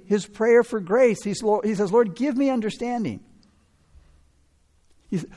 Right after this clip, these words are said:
those that know a lot of the Word of God, I mean, they should still want to know more.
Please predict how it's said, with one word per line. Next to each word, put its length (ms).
those 400
that 140
know 260
a 40
lot 680
of 140
the 100
Word 220
of 140
God, 480
I 120
mean, 200
they 140
should 240
still 500
want 380
to 160
know 260
more. 560